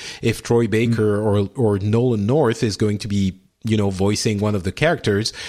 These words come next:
Speaker 1: I'll, I'll get my interest piqued. So, but it's a couple of names, very rare.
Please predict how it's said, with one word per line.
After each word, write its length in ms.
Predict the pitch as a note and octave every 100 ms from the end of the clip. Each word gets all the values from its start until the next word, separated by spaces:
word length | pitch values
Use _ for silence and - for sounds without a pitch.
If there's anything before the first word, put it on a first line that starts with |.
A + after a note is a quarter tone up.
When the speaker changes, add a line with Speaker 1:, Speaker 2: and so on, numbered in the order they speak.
| -
Speaker 1:
I'll, 340 | A#2 A2 G2 -
I'll 220 | G#2 G2
get 260 | F2 A#2 A#2
my 160 | G#2 G2+
interest 420 | D#3 F#3 B2 -
piqued. 340 | F#2+ A2 -
So, 360 | - A#2 G#2 G2+
but 240 | A2+ A#2+
it's 140 | B2+ C3
a 40 |
couple 260 | E3 F#3 D3+
of 60 |
names, 500 | B2 C3 A2+ G2+ F#2+
very 460 | - G2+ B2+ D#3 C3+
rare. 440 | A2 A#2 F#2+ F#2+